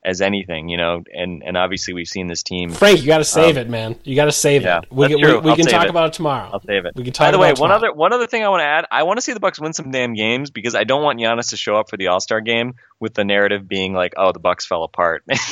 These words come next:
Speaker 1: Now he's
Speaker 2: Yeah,
Speaker 1: in the
Speaker 2: that would be,
Speaker 1: All-Star
Speaker 2: that would be
Speaker 1: game.
Speaker 2: nice.
Speaker 1: <laughs>
Speaker 2: That
Speaker 1: It would,
Speaker 2: would be
Speaker 1: you know,
Speaker 2: nice.
Speaker 1: it would be nice to, to at least have people feel like he's in the All-Star or the, uh, the, uh, playoff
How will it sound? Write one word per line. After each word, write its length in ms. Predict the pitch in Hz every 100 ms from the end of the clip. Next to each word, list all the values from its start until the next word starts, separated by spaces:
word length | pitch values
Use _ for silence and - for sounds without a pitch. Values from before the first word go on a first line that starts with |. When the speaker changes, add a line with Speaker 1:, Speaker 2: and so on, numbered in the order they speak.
| - - - 147
Speaker 1:
Now 100 | 139 131
he's 140 | 131
Speaker 2:
Yeah, 60 | 127
Speaker 1:
in 60 |
the 60 | 113
Speaker 2:
that 100 | 147
would 100 | 147
be, 120 | 139
Speaker 1:
All-Star 140 | 131 127
Speaker 2:
that 140 | 139
would 140 | 135 123
be 60 |
Speaker 1:
game. 80 | 113
Speaker 2:
nice. 480 | 110 98 95 - - -
Speaker 1:
<laughs> 20 | _ -
Speaker 2:
That 140 | -
Speaker 1:
It 40 | 160
would, 120 | 208
Speaker 2:
would 60 | 113
be 40 | 117
Speaker 1:
you 80 | 139
know, 160 | 143
Speaker 2:
nice. 100 | 143
Speaker 1:
it 40 | 165
would 100 | 190
be 100 | 156
nice 340 | 135 135 -
to, 200 | - 123 92 -
to 160 | 123
at 100 | 110
least 220 | 117 120 -
have 200 | 113 -
people 280 | 120 107
feel 220 | - 107 101
like 180 | 92
he's 220 | - 98 98
in 100 | 92
the 100 | 87
All-Star 500 | 90 - 87 85 -
or 160 | - 101
the, 220 | 101 92
uh, 140 | 87 - -
the, 280 | 90 85 87 - - -
uh, 200 | 87 87 -
playoff 300 | - 90 85